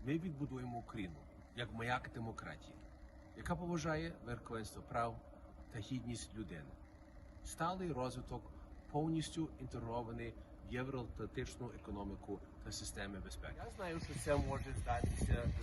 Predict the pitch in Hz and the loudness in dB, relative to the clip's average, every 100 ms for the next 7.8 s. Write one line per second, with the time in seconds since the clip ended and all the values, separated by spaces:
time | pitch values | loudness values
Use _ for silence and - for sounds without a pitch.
0 | - 120 120 - 113 98 98 - - - | 2 6 4 4 2 2 2 0 -2 0
1 | - - - - 185 - 170 - - - | 4 6 6 2 4 6 4 4 0 2
2 | - - 160 151 - 139 - 135 131 - | 4 4 2 0 0 0 2 4 4 2
3 | - - - - 131 127 139 143 143 135 | 0 -4 -4 -2 0 4 8 8 6 2
4 | - - 113 95 92 - - - - - | -2 0 0 0 -2 -2 0 0 4 4
5 | - - - - - 139 156 165 156 - | 4 2 -2 -2 0 4 6 6 8 8
6 | 135 143 139 - 139 - - 139 139 135 | 8 4 6 6 8 6 4 6 6 6
7 | 127 - - - 107 101 101 | 8 10 10 10 8 2 2